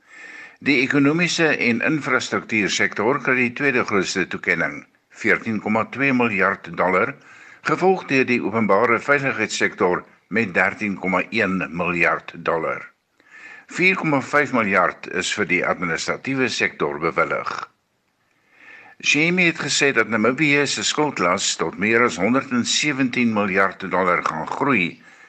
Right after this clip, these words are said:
wat negenenzestig persent is van die bruto binnelandse produk. Dit is veertien persent meer as verlede jaar.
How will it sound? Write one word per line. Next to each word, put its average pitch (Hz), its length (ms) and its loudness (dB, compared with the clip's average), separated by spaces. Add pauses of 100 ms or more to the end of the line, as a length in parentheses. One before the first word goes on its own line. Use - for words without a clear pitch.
(140)
wat 95 140 2
negenenzestig 131 960 0
persent 95 420 0
is - 260 -2 (300)
van 110 220 2
die 101 140 2
bruto 98 360 -2
binnelandse 82 680 0
produk. 85 600 -4 (920)
Dit 85 160 -6
is 82 240 -4
veertien 123 340 2
persent 92 380 -2
meer 92 400 2
as 95 160 -2
verlede 113 400 0
jaar. 65 460 -4